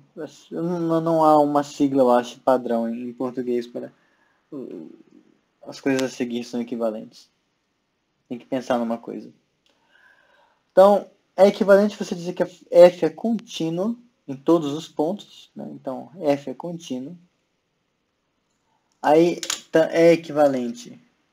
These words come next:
dizer que a, a f do limite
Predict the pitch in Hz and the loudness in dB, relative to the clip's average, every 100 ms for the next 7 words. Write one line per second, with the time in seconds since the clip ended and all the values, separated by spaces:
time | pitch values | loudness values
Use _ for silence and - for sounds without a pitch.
0 | _ 123 120 120 113 117 - 131 - _ | _ -14 -10 -10 -8 -10 -10 -16 -20 _
1 | _ _ _ _ _ _ _ _ _ _ | _ _ _ _ _ _ _ _ _ _
2 | _ - 120 120 - _ _ _ _ _ | _ -8 -8 -8 -16 _ _ _ _ _
3 | _ _ - _ _ _ _ _ _ _ | _ _ -20 _ _ _ _ _ _ _
4 | _ _ _ _ _ _ _ _ - 127 | _ _ _ _ _ _ _ _ -8 -4
5 | 120 120 113 - _ _ _ _ _ _ | -2 -2 -4 -10 _ _ _ _ _ _
6 | _ _ _ _ _ - 143 143 - - | _ _ _ _ _ -6 -2 -2 -4 -2
7 | 160 147 - - 127 _ _ _ _ _ | 0 0 -6 -18 -20 _ _ _ _ _
8 | _ _ _ _ _ _ _ _ _ _ | _ _ _ _ _ _ _ _ _ _
9 | _ _ _ _ _ _ _ _ _ _ | _ _ _ _ _ _ _ _ _ _
10 | _ _ _ _ _ _ _ _ _ - | _ _ _ _ _ _ _ _ _ -20
11 | 135 131 139 139 135 131 - 147 139 139 | -16 -6 -2 0 0 -4 -6 -6 -2 -2
12 | 139 147 180 - 196 190 | -2 -4 -6 -10 -10 -10